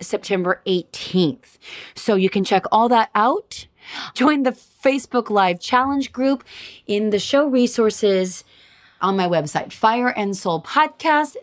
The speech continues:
dot com. That was a lot of information, but thankfully we got it all in. All right, let's dive into today's guest. Oh my goodness, Beau Flynn,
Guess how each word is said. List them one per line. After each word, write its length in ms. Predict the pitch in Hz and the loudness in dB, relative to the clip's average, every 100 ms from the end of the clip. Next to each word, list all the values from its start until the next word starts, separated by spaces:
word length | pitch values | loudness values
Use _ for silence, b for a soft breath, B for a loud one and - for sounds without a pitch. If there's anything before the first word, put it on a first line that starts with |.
| 190 | -2
dot 300 | 196 170 - | 0 0 0
com. 400 | 190 160 92 - | -2 -2 -6 -4
That 120 | - | -2
was 140 | 196 175 | -2 -2
a 40 | |
lot 200 | 175 170 | 0 2
of 80 | 160 | 2
information, 720 | 151 143 - 175 175 - - B B B | 0 0 0 0 -2 -4 -8 B B B
but 160 | 220 | -2
thankfully 680 | 233 247 247 240 226 226 196 b b 190 | 0 0 0 2 4 2 -4 b b 0
we 80 | |
got 160 | 190 190 | 2 2
it 80 | 185 | 2
all 180 | 180 175 | 4 2
in. 240 | 151 131 - B B B B | 0 -4 -12 B B B B
All 160 | 262 320 | 2 4
right, 200 | 277 - | 0 -2
let's 220 | 214 254 | -4 -2
dive 260 | - 247 233 | 2 2 4
into 320 | 226 220 - | 2 0 -6
today's 840 | - 240 196 - 170 175 170 160 - - 143 | -2 -2 -2 -2 2 2 2 0 -4 -10 -2
guest. 640 | 185 160 - - - - - | 0 0 -2 -14 -14 -14 -4
Oh 100 | 190 | -2
my 160 | 185 170 | 0 0
goodness, 480 | - 185 190 180 | -2 -6 -6 -8
Beau 300 | 190 180 180 | -6 0 0
Flynn, 480 | 185 - 165 160 - | 0 -2 -2 -2 -6